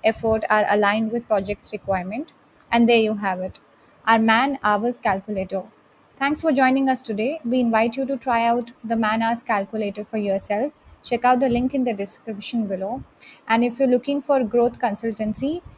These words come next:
reach out to our growth partners with the link in the description below. Remember,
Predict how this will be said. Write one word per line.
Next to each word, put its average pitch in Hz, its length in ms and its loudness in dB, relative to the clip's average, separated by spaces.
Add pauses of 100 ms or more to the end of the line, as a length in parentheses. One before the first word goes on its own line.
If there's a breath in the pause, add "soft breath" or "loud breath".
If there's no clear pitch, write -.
(120)
reach 233 240 -2
out 262 200 4
to 269 100 2
our 254 120 4
growth 226 380 -2
partners 226 680 -2 (260)
with 214 140 -2
the 226 100 2
link 262 280 0
in 240 140 2
the 233 100 4
description 214 600 -6
below. 190 320 -6 (360)
Remember, 233 500 4